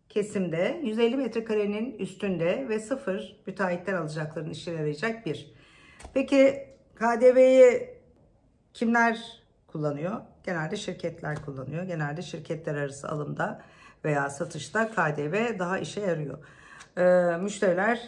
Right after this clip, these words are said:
yani normal standart kişi, şahıs alırsa, şimdi ben şirket değilim düşünün, benim şirketim yok.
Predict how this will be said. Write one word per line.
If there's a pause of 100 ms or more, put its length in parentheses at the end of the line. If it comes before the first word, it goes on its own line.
(100)
yani
normal
standart (800)
kişi,
şahıs
alırsa,
şimdi
ben
şirket
değilim
düşünün,
benim
şirketim
yok.